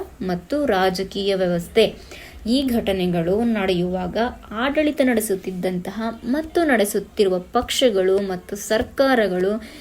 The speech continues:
ಇದನ್ನ ತಡೆಯುವಲ್ಲಿ ಮತ್ತು ನಿರ್ವಹಿಸುವಲ್ಲಿ ಸಂಪೂರ್ಣ ವಿಫಲವಾಗಿದೆ. ಅದರ ಪರಿಣಾಮ ಈ ಒಂದು ಭೀಕರ ಹತ್ಯಾಕಾಂಡಗಳು, ನನ್ನ ಮೇಲೆ ಹೇಳಿದಂತಹ ಭೀಕರ ಹತ್ಯಾಕಾಂಡಗಳು.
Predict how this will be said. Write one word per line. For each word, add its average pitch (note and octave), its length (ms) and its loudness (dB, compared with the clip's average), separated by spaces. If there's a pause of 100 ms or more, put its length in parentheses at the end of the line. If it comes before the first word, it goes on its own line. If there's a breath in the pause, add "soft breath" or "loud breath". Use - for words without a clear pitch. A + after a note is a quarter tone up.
(220 loud breath)
ಇದನ್ನ D4+ 380 2
ತಡೆಯುವಲ್ಲಿ F#3+ 840 2 (140)
ಮತ್ತು E4 480 -2
ನಿರ್ವಹಿಸುವಲ್ಲಿ G3 960 0
ಸಂಪೂರ್ಣ D4 1000 0
ವಿಫಲವಾಗಿದೆ. G3 840 2 (840 loud breath)
ಅದರ E3+ 280 0 (140)
ಪರಿಣಾಮ C4 580 4 (420)
ಈ C#4+ 380 0
ಒಂದು A3 360 2
ಭೀಕರ G3+ 460 0
ಹತ್ಯಾಕಾಂಡಗಳು, E3+ 920 -2
ನನ್ನ G3 180 -2
ಮೇಲೆ F#3+ 200 -2
ಹೇಳಿದಂತಹ F3+ 580 -2
ಭೀಕರ G3 480 -2
ಹತ್ಯಾಕಾಂಡಗಳು. E3+ 840 -2